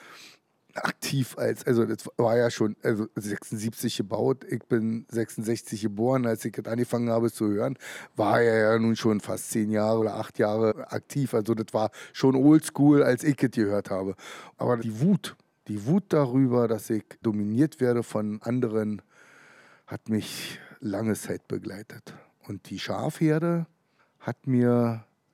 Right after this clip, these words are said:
wieder Sicherheit gegeben und Friede. Also das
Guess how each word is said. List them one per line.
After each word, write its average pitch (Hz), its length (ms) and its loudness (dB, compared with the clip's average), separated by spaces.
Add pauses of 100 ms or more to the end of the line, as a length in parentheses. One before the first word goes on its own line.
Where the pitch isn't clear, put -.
(380)
wieder 107 280 0
Sicherheit 104 500 -4
gegeben 92 580 -10
und 101 180 -8
Friede. 104 520 -8 (800)
Also 107 340 -2 (380)
das - 100 -14